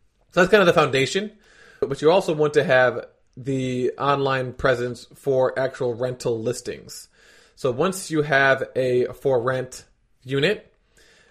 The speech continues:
then you're going to want to make sure you are advertising those online. So obviously you want to have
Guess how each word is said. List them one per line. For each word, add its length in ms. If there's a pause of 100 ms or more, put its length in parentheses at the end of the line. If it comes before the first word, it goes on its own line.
then 520
you're 240
going 300
to 80
want 180
to 80
make 180
sure 320
you 220
are 200
advertising 720
those 380
online. 760
So 120
obviously 420
you 80
want 120
to 40
have 260